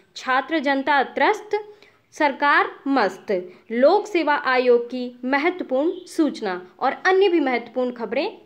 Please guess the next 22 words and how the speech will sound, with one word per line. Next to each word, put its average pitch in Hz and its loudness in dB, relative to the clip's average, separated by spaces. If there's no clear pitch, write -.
हैं। 226 -4
तो - -6
आइए 320 0
चलिए 254 -2
बढ़ते 226 -4
हैं 294 -2
खबरों 294 -6
की 311 -4
ओर। 339 -4
तो 302 -2
देखिए, 349 4
हमारी 311 2
पहली 311 4
खबर 311 2
है 311 2
सरकारी 311 2
नौकरी 294 2
में 285 2
संविदा 302 2
प्रस्ताव 285 0
का 330 0
विरोध। 208 4